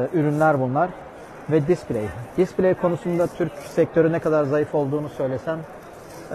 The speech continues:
o kadar, e, söylenir yani. Maalesef,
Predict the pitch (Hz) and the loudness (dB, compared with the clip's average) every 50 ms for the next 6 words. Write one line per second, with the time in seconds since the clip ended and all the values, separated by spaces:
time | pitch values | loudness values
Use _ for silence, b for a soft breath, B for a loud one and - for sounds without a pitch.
0 | 147 135 127 127 127 127 123 123 123 123 123 123 123 135 - 170 160 - 151 131 | -2 0 0 0 0 -2 -2 -2 -2 -2 -2 -2 -4 -4 -2 -4 -2 0 0 2
1 | 139 151 151 147 - - - - - - - - 135 131 131 127 127 127 123 123 | 2 2 0 0 -4 -14 -16 -18 -16 -12 -6 -2 0 0 0 0 0 0 0 0
2 | 127 123 123 123 - - - 160 151 147 151 151 147 143 135 131 117 113 117 139 | 0 0 -2 -4 -2 4 6 6 6 6 2 0 -2 -2 -2 -2 -2 -2 -4 -6
3 | 147 156 - - - - - - - - - - - - 147 151 151 143 131 123 | -8 -8 -10 -14 -18 -18 -18 -18 -18 -18 -16 -16 -10 -6 -2 0 0 0 0 -2
4 | 117 - 147 147 | -4 -2 -4 -4